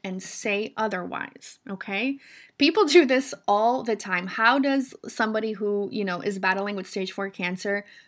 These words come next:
go into remission the following week? Well, because they change their mind. They just change their mind. And everything in your life is a self-fulfilling prophecy. Everything that you're experiencing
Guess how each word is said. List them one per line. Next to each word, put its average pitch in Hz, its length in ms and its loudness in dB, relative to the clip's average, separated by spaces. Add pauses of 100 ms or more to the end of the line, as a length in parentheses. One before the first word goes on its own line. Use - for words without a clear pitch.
go 208 140 0
into 214 240 -2
remission 185 680 -2
the 190 120 -6
following 190 440 -4
week? 196 280 -8
Well, 185 160 0
because 196 220 0
they 196 100 -2
change 202 240 -6
their 175 100 -4
mind. 180 380 -6 (420)
They 226 120 4
just 262 200 -2
change 240 240 -2
their 196 80 0
mind. 185 380 -6 (720)
And 214 360 0
everything 269 760 2
in 202 100 -4
your 196 100 -2
life 190 280 -2
is 202 120 -4
a 185 100 -4
self-fulfilling 196 1000 -4
prophecy. - 720 -8 (840)
Everything 254 440 6
that 196 160 -4
you're 196 180 0
experiencing 190 1080 -4